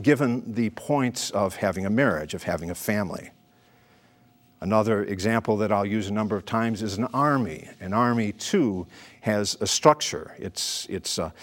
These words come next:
it's a very complex, uh, structure, a very complex body of people, but it has a particular point, that is victory in war, and, um, uh, and it has various parts which are not always identical one with the other. It has,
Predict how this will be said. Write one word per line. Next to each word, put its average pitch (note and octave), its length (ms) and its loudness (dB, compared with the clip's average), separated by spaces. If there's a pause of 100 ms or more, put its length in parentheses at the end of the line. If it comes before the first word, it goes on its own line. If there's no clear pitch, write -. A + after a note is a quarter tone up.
(120)
it's F#2+ 120 -4
a - 20 0
very F#2 180 2
complex, - 1040 2
uh, F#2 160 2 (300)
structure, C#3 640 4
a G2 60 0
very G2 180 2
complex - 680 0
body G2 360 2
of F2+ 180 -6
people, D3+ 440 0 (400)
but - 420 0
it A#2 140 0
has B2+ 540 0
a G#2+ 60 -4
particular A2 440 2
point, - 800 -2
that F2+ 120 -4
is F2 180 -4
victory F#2+ 720 -2
in G2+ 200 -4
war, F2+ 420 -2 (580)
and, F#2+ 600 -2
um, F2+ 360 -2 (400)
uh, F2 260 -2 (380)
and D3 220 6
it D#3 100 2
has C3 300 2
various C3 440 2
parts D3 480 4
which C3+ 200 0
are B2+ 160 8
not C3+ 400 2
always A#2 360 2
identical G#2+ 540 2
one G2 220 -2
with F#2 160 -4
the A2+ 100 6
other. E2+ 240 6
It - 60 -10
has, F#2 320 -4